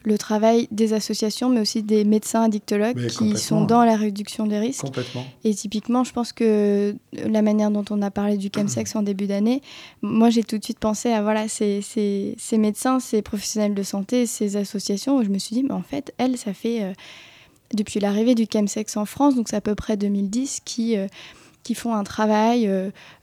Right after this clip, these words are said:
Speaker 1: euh, de terrain silencieux, parce qu'ils sont pas forcément mis en avant, euh, par les médias, et, et en fait, mais avec juste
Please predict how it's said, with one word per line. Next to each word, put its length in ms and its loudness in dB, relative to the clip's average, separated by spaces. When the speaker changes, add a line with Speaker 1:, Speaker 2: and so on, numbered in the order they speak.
Speaker 1:
euh, 360 -4
de 160 0
terrain 640 0
silencieux, 760 -2
parce 220 -4
qu'ils 240 -4
sont 160 -6
pas 160 -4
forcément 440 -4
mis 160 0
en 140 0
avant, 380 0
euh, 100 0
par 240 -2
les 100 0
médias, 440 -2
et, 320 -2
et 120 -2
en 80 -2
fait, 320 -4
mais 320 2
avec 380 -2
juste 400 -2